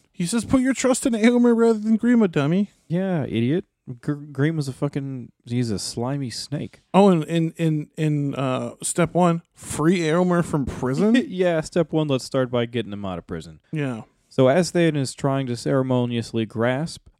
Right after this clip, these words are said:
Speaker 2: uh, a sword that same day to show his reinvigoration, this is when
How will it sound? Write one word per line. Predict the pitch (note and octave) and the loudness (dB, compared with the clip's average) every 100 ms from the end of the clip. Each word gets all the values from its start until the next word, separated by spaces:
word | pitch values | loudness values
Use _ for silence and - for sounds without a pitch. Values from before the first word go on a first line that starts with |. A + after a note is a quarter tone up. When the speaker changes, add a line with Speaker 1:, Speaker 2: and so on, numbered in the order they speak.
| - | -8
Speaker 2:
uh, | G2+ F#2 - | -4 -4 -6
a | F#2 | -8
sword | - B2+ C3+ D#3+ D#3 | -4 0 2 0 0
that | G2+ - | -4 -4
same | A#2+ A2+ A2+ | -6 -4 -2
day | A#2 D3 E3+ | -2 -2 -6
to | - F#2 F2 D#2+ | -6 -6 -6 -6
show | - G#2+ G#2+ | -2 0 0
his | A2 G2 F#2 F#2 | -2 -4 -4 -6
reinvigoration, | G#2 A2+ A2 G#2 G#2 A2 G#2 C#3+ - F3 F3 _ _ - | -2 -2 0 -2 -2 -2 0 -2 -4 -10 -10 _ _ -10
this | A#2 F2 | -8 -6
is | E2+ C3+ C3+ | -6 -6 -6
when | G#2+ A2 C#3 | -4 -4 -4